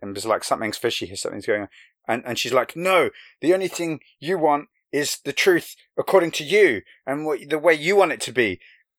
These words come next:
And, and all I, <laughs> all I could say is, "But you are lying." <laughs> Like, she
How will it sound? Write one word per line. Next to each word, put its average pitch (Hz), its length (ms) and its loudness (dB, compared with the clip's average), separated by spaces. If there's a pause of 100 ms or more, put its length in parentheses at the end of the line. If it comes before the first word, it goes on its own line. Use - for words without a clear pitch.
(140)
And, 147 160 -4 (100)
and 160 200 0 (220)
all 185 160 6
I, 185 200 6
<laughs> - 40 -14 (280)
all 151 60 -14 (100)
I 220 80 -6
could - 160 -8
say 175 180 4
is, 131 180 0 (400)
"But 175 140 -8
you 185 180 -10
are 254 320 0
lying." 127 600 4
<laughs> - 60 -20 (420)
Like, - 140 0
she - 340 -4